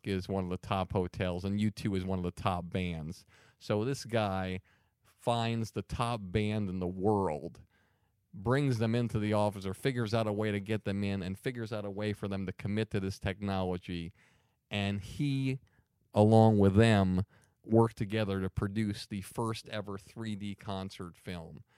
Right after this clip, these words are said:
And the thing that I think about Sandy is somebody that I would think about for any of you out there that you should wanna aspire to be,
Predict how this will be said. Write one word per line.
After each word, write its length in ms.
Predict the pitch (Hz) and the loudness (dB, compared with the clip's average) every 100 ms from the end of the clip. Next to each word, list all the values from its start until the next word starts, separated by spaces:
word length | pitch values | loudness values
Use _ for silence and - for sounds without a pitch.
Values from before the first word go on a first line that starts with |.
| _ _ _ 107 | _ _ _ -8
And 240 | 110 110 - - _ _ - - - | -6 -6 -10 -20 _ _ -20 -20 -8
the 160 | 113 113 | -2 0
thing 300 | 151 156 143 | 0 0 2
that 100 | 123 | 0
I 80 | |
think 240 | 113 131 117 | 0 -2 -2
about 260 | 107 104 | 0 -2
Sandy 580 | - - 117 117 95 95 | -2 -4 -2 -2 -4 -6
is 80 | 98 | -6
somebody 640 | - 101 98 98 95 - _ - | -4 -2 -2 -4 -6 -8 _ -8
that 140 | 104 | -4
I 100 | 101 | -2
would 180 | 98 98 | -2 -4
think 260 | - 117 107 | -4 -6 -4
about 400 | 98 98 95 - | -2 -2 -2 -6
for 200 | 107 101 | -8 -6
any 240 | 117 117 | -4 -2
of 100 | 110 | -2
you 180 | 104 104 | -2 -2
out 280 | 95 98 95 | -2 -4 -4
there 280 | 92 90 90 | -6 -4 -6
that 160 | 87 87 | -6 -8
you 120 | 95 | -8
should 280 | - 90 - - - | -8 -8 -10 -20 -6
wanna 340 | 101 101 95 | -2 0 -2
aspire 680 | 90 - - 95 95 95 95 - | -6 -10 -8 -4 -4 -4 -6 -8
to 80 | |
be, 440 | 87 90 85 80 | -8 -8 -10 -12